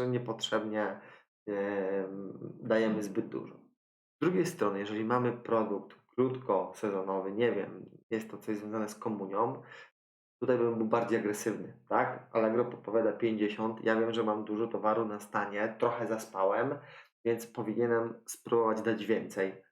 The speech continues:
Ale też z tyłu głowy mamy informację, że no, może właśnie rozpoczęliśmy taką trochę walkę cenową, tylko nie walkę cenową z obniżeniem ceny w dół, tylko z licytowaniem stawek w górę.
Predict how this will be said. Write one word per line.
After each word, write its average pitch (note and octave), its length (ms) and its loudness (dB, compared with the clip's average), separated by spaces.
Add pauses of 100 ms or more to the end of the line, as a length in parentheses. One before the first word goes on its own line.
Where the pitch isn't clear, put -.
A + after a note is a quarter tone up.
Ale A2+ 300 2
też G#2+ 240 4
z - 220 -8
tyłu C3 240 4
głowy B2 280 4
mamy A2+ 300 2
informację, A2 880 0 (460)
że G#2+ 720 2 (380)
no, A#2 380 2
może A#2+ 280 2
właśnie A2+ 420 2
rozpoczęliśmy A2+ 640 -4
taką A2+ 240 -4
trochę A2+ 220 -4
walkę C3 360 2
cenową, G2+ 560 -2
tylko - 280 -8
nie A2+ 180 0
walkę A2+ 360 0
cenową A2+ 480 -2
z G#2+ 40 -4
obniżeniem A2 480 -4
ceny G#2+ 260 -8
w G#2+ 60 -10
dół, B2+ 360 4 (320)
tylko A#2+ 200 0
z A2+ 80 2
licytowaniem A2+ 580 2
stawek G#2 440 0
w G2+ 40 -14
górę. G#2 300 0